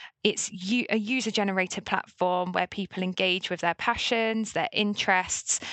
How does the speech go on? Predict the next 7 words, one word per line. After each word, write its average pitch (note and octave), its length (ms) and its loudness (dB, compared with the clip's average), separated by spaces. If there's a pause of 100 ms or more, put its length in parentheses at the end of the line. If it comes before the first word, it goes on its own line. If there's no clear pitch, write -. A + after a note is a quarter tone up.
(160)
and G3+ 140 -2
other A3+ 200 2
people F#3 460 0
that F3 180 0
share F#3 380 2
those E3 260 0
similar D#3 480 0